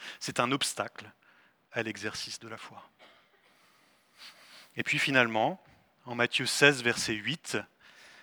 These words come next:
toujours donc dans l'é-, dans l'évangile de Matthieu, Jésus critique les, les raisonnements humains des gens en, en disant, « Pourquoi raisonnez-vous, gens de peu de foi ? Vous ne comprenez pas encore. » Avec une intelligence purement humaine, avec des raisonnements purement humains,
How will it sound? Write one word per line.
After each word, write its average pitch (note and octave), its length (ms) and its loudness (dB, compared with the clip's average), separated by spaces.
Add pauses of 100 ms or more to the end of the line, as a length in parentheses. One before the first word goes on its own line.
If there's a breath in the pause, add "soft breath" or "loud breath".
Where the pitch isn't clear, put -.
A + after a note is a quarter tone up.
(720 soft breath)
toujours C3+ 340 -2
donc A#2+ 180 0
dans A2+ 120 -2
l'é-, A2 260 -2
dans A2+ 180 0
l'évangile A#2 480 -2
de A#2 100 -2
Matthieu, A2 420 -6
Jésus A#2+ 280 -6
critique - 480 -2
les, A2+ 160 2 (380 loud breath)
les A#2+ 100 2
raisonnements C#3+ 640 6
humains C3+ 400 6
des A#2 160 4
gens C3 400 4
en, A#2 160 4 (240 loud breath)
en B2+ 100 -2
disant, « B2 380 -2
Pourquoi D3 400 0
raisonnez-vous, B2+ 680 0
gens A#2 200 -2
de A2 120 -6
peu - 180 -12
de G#2 80 -12
foi ? G#2 360 -10 (680 loud breath)
Vous F3 140 -2
ne E3 40 -2
comprenez A#2+ 460 -6
pas B2 240 -6
encore. » - 480 -20 (1400 soft breath)
Avec C#3 280 4
une D3 100 -2
intelligence C#3+ 640 2
purement C3 400 0
humaine, B2 320 6
avec C#3 200 8
des C3+ 140 6
raisonnements C3 480 4
purement B2+ 480 0
humains, A#2+ 380 0